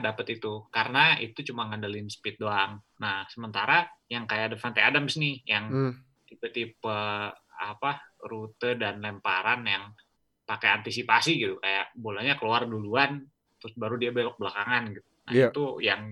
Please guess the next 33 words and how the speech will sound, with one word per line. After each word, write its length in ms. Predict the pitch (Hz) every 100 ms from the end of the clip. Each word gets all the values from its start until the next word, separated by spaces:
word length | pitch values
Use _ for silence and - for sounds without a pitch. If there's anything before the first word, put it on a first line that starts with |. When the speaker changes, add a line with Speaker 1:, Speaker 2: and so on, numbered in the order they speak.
| 101 -
Speaker 1:
nggak 200 | 113 101 113 127
ada 120 | 113 104
dan 120 | 107 110 - _ _ _ _ _ _ _ _ _
bener-bener 640 | 156 113 135 135 156 165
kerasa 480 | - 127 120 165 175 - _ 131
di 160 | 113
beberapa 680 | 107 117 110 117 113 - 113
cov-, 320 | 113 101 - -
eh, 140 | 120
di 120 | 117 113
beberapa 560 | 120 113 113 107 120
kesempatan 560 | - - 107 101 165 160
gua 240 | 139 120
rasa 240 | 113 202 208 -
coveragenya 640 | - - 147 143 220 113
nggak 80 | 107
jelek 260 | 160 139 -
gitu. 160 | - -
Maksudnya 320 | 110 127 147 143 - -
si 160 | - 127
defendernya 640 | 110 127 123 123 190 160
ada 120 | 175 151
di 80 |
situ 320 | 160 147 113 113
gitu 240 | 101 -
dan 160 | 98 107 - - - - - _ _ _ _ _ _ 123
nggak 460 | 123 120 120 127
bisa 240 | 120 113 139
di 80 | 120
cover 320 | 123 113 127
sama 100 | 120
sekali 200 | - 160 127
gitu. 160 | 95